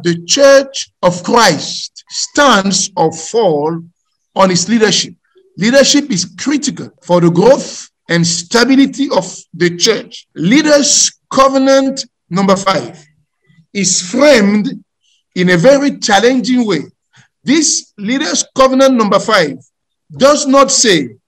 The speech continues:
"I will train leaders." It says, "I will develop leaders." In fact, folks, brothers and sisters,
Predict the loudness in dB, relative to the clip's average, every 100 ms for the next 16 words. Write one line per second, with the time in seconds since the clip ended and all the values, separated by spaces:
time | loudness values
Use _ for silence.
0 | _ 0 2 4 2 0 -2 -4 -6 -8
1 | 0 2 4 4 2 -2 _ -10 -2 0
2 | 2 0 -4 -14 -16 -20 _ _ _ _
3 | _ 0 2 2 0 2 2 -2 -10 -18
4 | _ _ _ _ 0 2 2 0 -4 -2
5 | 0 0 0 -2 -4 _ _ -8 -4 -2
6 | -2 -4 -12 -18 _ _ 0 2 2 0
7 | 0 -4 -8 0 0 0 -6 -8 _ _
8 | _ _ _ -12 -4 -2 0 0 -2 -4
9 | -6 -8 -14